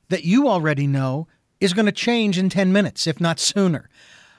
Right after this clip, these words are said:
because everything is in motion. Um, we need to make the,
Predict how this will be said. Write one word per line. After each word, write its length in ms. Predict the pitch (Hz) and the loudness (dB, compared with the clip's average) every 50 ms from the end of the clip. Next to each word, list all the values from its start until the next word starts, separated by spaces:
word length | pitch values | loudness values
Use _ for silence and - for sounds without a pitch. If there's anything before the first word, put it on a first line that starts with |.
| _ _ _ | _ _ _
because 340 | - 147 160 - - 156 131 | -4 -4 -4 -2 -2 -2 0
everything 420 | 165 165 160 165 151 - 180 165 165 | 0 0 0 -2 -2 -2 0 0 0
is 140 | 160 139 | 2 2
in 120 | 156 160 160 | 2 2 2
motion. 460 | 156 139 131 127 - - 104 90 113 _ _ _ _ _ _ _ _ _ - - _ _ - | 2 0 -2 -4 -6 -8 -12 -14 -16 _ _ _ _ _ _ _ _ _ -20 -20 _ _ -10
Um, 720 | 131 131 127 127 127 127 127 127 123 127 127 123 127 123 - _ _ _ _ | -8 -6 -6 -4 -4 -6 -6 -6 -4 -4 -4 -6 -6 -8 -12 _ _ _ _
we 160 | - 143 160 | -4 0 2
need 160 | 175 185 185 165 | 2 2 2 2
to 80 | 175 | 0
make 240 | 175 175 175 170 - | 2 0 0 -2 -4
the, 120 | - 151 | -6 -6